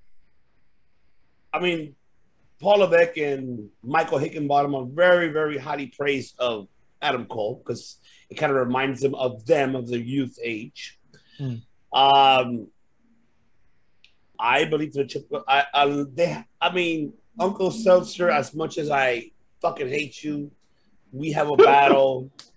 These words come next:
Speaker 1: but I don't wanna agree with you on certain things. He did say that, what else can they offer him in W W E? They can't offer him the W W E title. He's not big.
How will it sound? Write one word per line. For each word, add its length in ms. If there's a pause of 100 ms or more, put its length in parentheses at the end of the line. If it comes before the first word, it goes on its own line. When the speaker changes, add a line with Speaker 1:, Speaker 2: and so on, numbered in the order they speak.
(680)
Speaker 1:
but 240 (1300)
I 540 (600)
don't 180
wanna 180
agree 160
with 180
you 160
on 240 (200)
certain 400
things. 320
He 120
did 260
say 300
that, 320 (500)
what 320
else 540 (580)
can 220
they 100
offer 400
him 220
in 100
W 220
W 200
E? 60 (1300)
They 100
can't 240
offer 320
him 220
the 80
W 240
W 180
E 80
title. 300 (920)
He's 180
not 300
big. 220